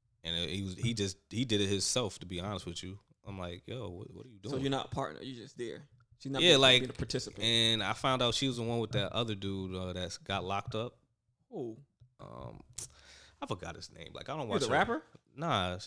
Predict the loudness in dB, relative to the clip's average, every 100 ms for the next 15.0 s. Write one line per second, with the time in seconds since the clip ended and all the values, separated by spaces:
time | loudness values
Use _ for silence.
0 | -10 0 2 2 -4 _ _ _ _ _
1 | _ _ _ _ _ 0 2 6 4 6
2 | 6 4 4 4 4 4 2 0 0 4
3 | 4 2 2 4 4 2 0 0 -2 2
4 | 4 6 4 0 -2 0 0 4 4 4
5 | 2 0 -4 -6 -6 -2 -2 -2 -4 -2
6 | 0 0 -2 -8 -2 0 2 0 -2 -2
7 | -2 -2 -2 -4 -2 -4 -2 2 2 0
8 | 0 0 0 -4 4 4 4 0 0 -2
9 | -2 -2 -4 -6 -14 -2 2 2 2 -2
10 | -6 -4 -4 -2 -2 -2 -2 -2 -4 -20
11 | _ -4 0 0 -2 -12 _ -6 0 0
12 | 4 4 4 -2 _ _ _ -6 0 0
13 | 0 -4 -6 -4 -2 -2 -2 -2 0 -2
14 | -2 -4 -4 -6 -4 -4 -4 -6 -8